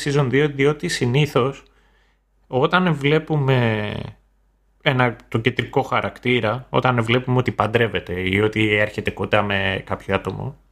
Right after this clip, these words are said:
συνήθως σε βάθος χρόνου καταλαβαίνεις ότι, ούψ, θα υπάρχει πρόβλημα. Είναι το κλασικό.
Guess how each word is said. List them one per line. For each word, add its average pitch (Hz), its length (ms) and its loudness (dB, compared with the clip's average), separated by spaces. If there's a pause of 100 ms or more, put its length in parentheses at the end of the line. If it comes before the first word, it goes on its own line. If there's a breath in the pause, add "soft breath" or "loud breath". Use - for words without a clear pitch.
(480 loud breath)
συνήθως 160 560 -2
σε - 100 -2
βάθος 156 580 -2
χρόνου 156 800 2
καταλαβαίνεις 143 580 2
ότι, 151 400 -2
ούψ, 143 340 0
θα - 120 0
υπάρχει 135 300 0
πρόβλημα. 104 520 -2
Είναι 135 180 0
το 120 120 2
κλασικό. 113 680 -2